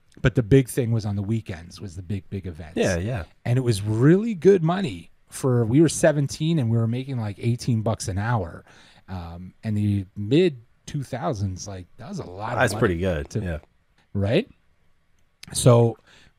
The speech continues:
Speaker 1: that was our gig, and that's kinda what I did for, like, three or four summers. Um, and I did go to school. I went to college originally for business, dropped out 'cause I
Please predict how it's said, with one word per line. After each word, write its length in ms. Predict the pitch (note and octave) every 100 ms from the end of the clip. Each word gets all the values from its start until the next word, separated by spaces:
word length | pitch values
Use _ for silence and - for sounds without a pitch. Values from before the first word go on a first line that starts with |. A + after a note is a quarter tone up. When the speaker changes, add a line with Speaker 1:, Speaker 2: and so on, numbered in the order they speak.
| _ G#2+
Speaker 1:
that 220 | C3 E3+
was 120 | F3
our 100 | F3
gig, 380 | D3 D#3+ G3+ B2+
and 120 | A#2
that's 200 | B2+ C#3
kinda 200 | - C#3
what 120 | C#3
I 100 | C3
did 320 | A#2 C3 D3
for, 120 | - C3
like, 140 | A2+
three 320 | - - C3
or 120 | C#3+ C#3
four 420 | - - A#2+ A#2+
summers. 760 | - - B2 G#2+ F#2 A2 - - _ _ _ -
Um, 640 | A2 G#2+ G#2 G2+ G2 F#2+ _ -
and 140 | B2
I 100 | A#2+
did 260 | B2 E3 D#3+
go 140 | D3+
to 60 | C#3+
school. 600 | - - C3 B2+ B2+ B2 A#2
I 100 | A2
went 240 | G2+ G#2+
to 80 | A#2+
college 460 | - A#2 A2+ G#2
originally 440 | A2 A2 B2 B2+ A#2
for 140 | -
business, 580 | G2+ C#3 B2 B2+ B2 - -
dropped 360 | - F#2+ G2 G2
out 240 | F#2+ G#2 _
'cause 140 | - F2+
I 180 | F#2+